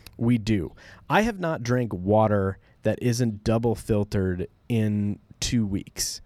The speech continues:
Um, I have a LifeStraw water bottle that I've been drinking out of, and I, I've,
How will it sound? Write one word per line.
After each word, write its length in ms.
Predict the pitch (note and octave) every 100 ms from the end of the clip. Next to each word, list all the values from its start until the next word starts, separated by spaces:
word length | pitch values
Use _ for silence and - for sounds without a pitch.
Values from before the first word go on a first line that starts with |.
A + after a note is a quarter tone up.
| _ _ - -
Um, 240 | A2 G#2
I 160 | - A#2+
have 180 | B2 A2+
a 60 |
LifeStraw 600 | G#2+ G2+ A2+ - - A2+
water 280 | G2+ G#2 G#2+
bottle 260 | G2+ G2+ G#2
that 120 | F#2+
I've 180 | F#2+ G2+
been 120 | G2
drinking 400 | F#2+ G2+ F#2 G#2
out 200 | F#2+ G2
of, 260 | G2 G2 - - - - - -
and 500 | A2 G#2 G2 G2 - _ _ _ _ _ _ -
I, 180 | B2 A2
I've, 380 | A2 G2 -